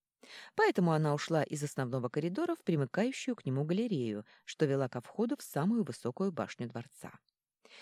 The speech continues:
В ее нижнем ярусе обретался королевский астролог, мэтр Йен Шабин. А верхние пустовали.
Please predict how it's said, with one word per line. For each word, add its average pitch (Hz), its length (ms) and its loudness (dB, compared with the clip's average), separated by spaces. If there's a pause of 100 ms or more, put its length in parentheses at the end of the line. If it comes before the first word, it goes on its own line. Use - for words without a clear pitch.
(160)
В - 80 -6
ее 143 280 2
нижнем 139 340 0
ярусе 214 480 0
обретался 135 560 -2
королевский 123 540 -4
астролог, 113 680 -4 (280)
мэтр 277 480 4 (100)
Йен 151 460 0
Шабин. - 640 -6 (680)
А 147 140 4
верхние 139 440 0
пустовали. 214 720 -8